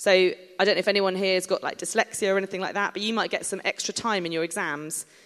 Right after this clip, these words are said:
And that's not because you're being picked out on, picked out for being different and saying, "Oh, look at you, you're different." It's saying, "We want to give you the same opportunity to succeed. So we are treating you a little bit differently."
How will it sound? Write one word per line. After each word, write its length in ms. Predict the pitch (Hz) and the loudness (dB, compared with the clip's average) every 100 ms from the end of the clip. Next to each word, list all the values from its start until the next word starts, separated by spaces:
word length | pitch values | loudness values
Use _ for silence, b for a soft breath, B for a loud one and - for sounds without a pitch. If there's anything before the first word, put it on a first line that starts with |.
| B | B
And 100 | 190 | -4
that's 120 | 196 | 0
not 140 | 226 - | 0 0
because 300 | 214 208 196 | 2 2 4
you're 100 | 196 | 4
being 200 | 196 190 | 4 -2
picked 320 | - - - | -4 -4 -2
out 240 | 175 180 | 0 0
on, 320 | - 175 175 - | -2 0 -2 -2
picked 220 | - 214 202 | -2 -2 0
out 280 | 180 170 - | 0 0 0
for 260 | 185 170 | 2 2
being 260 | 170 180 180 | 2 -2 -2
different 460 | 190 175 170 175 | -6 -6 0 0
and 100 | 170 | 0
saying, 160 | 175 180 | -4 0
"Oh, 160 | 185 180 | 2 2
look 220 | 185 - | 2 -2
at 40 | |
you, 140 | - 180 | -6 -4
you're 160 | 175 | -4
different." 400 | 170 214 - 135 | -2 -6 -4 -6
It's 100 | - | -4
saying, 180 | 202 180 | -4 -2
"We 100 | 202 | 0
want 100 | 202 | -2
to 60 | 190 | -4
give 180 | 202 | -6
you 60 | 190 | -6
the 80 | 185 | -6
same 320 | - 202 190 | -4 -4 -4
opportunity 500 | 185 190 208 180 - | -6 -8 -8 -8 -10
to 140 | - | -12
succeed. 640 | - - - 214 151 156 - B B B | -10 -10 -6 -6 -6 -8 -14 B B B
So 140 | - | -2
we 140 | 185 | 2
are 180 | 208 233 | 4 4
treating 320 | 233 208 170 | 2 -2 -4
you 100 | 175 | -2
a 40 | 175 | 0
little 180 | 180 170 | -2 -2
bit 220 | 180 - | -6 -4
differently." 720 | 247 - 165 143 147 165 220 | -6 -6 -8 -6 -8 -8 -12